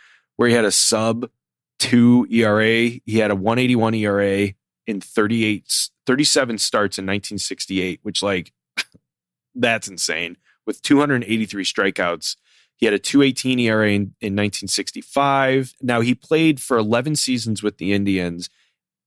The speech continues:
and in eleven seasons, his career E R A with the Indians was sub three.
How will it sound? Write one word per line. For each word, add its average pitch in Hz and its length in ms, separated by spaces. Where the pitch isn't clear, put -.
and 123 200
in 123 140
eleven 117 760
seasons, 101 600
his 104 160
career 107 440
E 117 100
R 107 140
A 104 80
with 98 80
the 98 100
Indians 92 240
was 90 140
sub 92 380
three. - 520